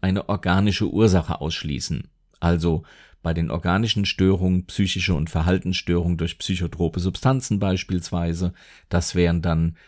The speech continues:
da entsprechend die Diagnosen. Und sind die organischen Störungen auszuschließen, dann ist wiederum die Krankheitsdauer abzuklären.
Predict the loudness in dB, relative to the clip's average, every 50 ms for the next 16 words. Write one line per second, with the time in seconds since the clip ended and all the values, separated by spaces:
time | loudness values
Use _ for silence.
0 | _ _ _ -2 0 0 0 0 0 -4 -4 -4 -4 -2 -2 -2 0 0 -2 -2
1 | -2 -6 -8 -6 -6 -4 -2 0 -2 -2 -2 -2 -2 -2 -2 -4 -6 -8 -8 -10
2 | -12 -14 _ _ _ _ 0 2 4 6 6 4 4 2 -2 -8 -6 -2 0 0
3 | 2 2 2 2 2 2 0 0 0 -2 -2 -2 0 0 0 2 0 0 -2 -4
4 | -4 0 2 4 4 4 4 2 -2 -4 -2 0 0 0 0 0 0 0 -2 -2
5 | -4 -10 -20 -20 -20 _ _ -4 -2 0 0 0 -2 -4 -4 -2 0 0 2 2
6 | 2 0 0 0 -2 -2 -4 -8 -2 2 2 4 4 4 2 2 0 -2 -4 -4
7 | -2 -2 -2 -2 -4 -6 -10 -12 -10 -10 -10 -8 -8 -6 -6 -6 -8 -10 -12